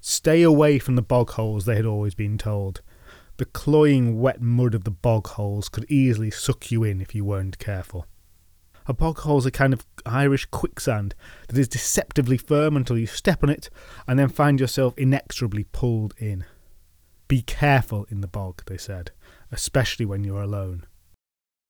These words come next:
When a few hours passed and Nora did not return,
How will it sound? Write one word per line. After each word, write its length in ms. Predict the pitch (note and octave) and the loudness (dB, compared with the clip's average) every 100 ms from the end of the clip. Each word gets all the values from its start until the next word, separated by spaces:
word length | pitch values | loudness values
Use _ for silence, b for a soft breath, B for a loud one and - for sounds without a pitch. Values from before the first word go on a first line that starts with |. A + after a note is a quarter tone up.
| _ _ _ _ - | _ _ _ _ -2
When 120 | C#3 | 0
a 60 | C#3+ | 0
few 240 | - D#3 | 0 0
hours 260 | D3 D3 C#3+ | 2 2 0
passed 480 | - C3 A#2 - | 2 2 0 -6
and 160 | A2 G#2 | -4 -2
Nora 320 | A2+ A#2 A2+ | 0 0 0
did 140 | G#2+ F#2+ | -2 -6
not 160 | F#2+ | -6
return, 460 | F#2+ - D3 C#3+ | -10 -4 -2 0